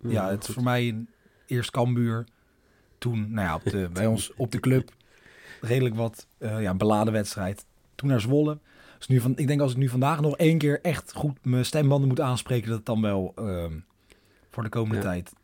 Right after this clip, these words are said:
Speaker 2: problematisch kan worden.
Speaker 1: Je begint oud te worden, Jelle. We gaan naar de laatste wedstrijd. Eh, dat is de wedstrijd op woensdag. Juventus te-, tegen B R L. Ook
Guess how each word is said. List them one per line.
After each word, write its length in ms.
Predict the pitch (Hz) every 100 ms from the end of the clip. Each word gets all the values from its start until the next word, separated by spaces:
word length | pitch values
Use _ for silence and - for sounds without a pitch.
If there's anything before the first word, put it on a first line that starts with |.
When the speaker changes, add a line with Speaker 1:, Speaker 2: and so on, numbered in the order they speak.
| _ _ _ _ -
Speaker 2:
problematisch 500 | - 110 90 76 -
kan 120 | -
worden. 200 | 64 - _ _ - - _ -
Speaker 1:
Je 180 | 107 107
begint 260 | - 113
oud 200 | 104 110
te 60 | 110
worden, 180 | 101 92
Jelle. 220 | 101 123 - - - - -
We 60 |
gaan 120 | - 170
naar 120 | 165
de 60 |
laatste 320 | 160 170 165 143
wedstrijd. 540 | 156 - 147 139 -
Eh, 280 | 135 131 127 117
dat 160 | 123 127
is 80 |
de 80 | -
wedstrijd 280 | 104 - 95
op 80 | 90
woensdag. 420 | 95 92 131 -
Juventus 680 | 117 120 117 160 156 151 -
te-, 300 | 120 120 -
tegen 260 | - 117 104
B 40 |
R 220 | 113 110
L. 260 | 113 113 -
Ook 240 | 117 117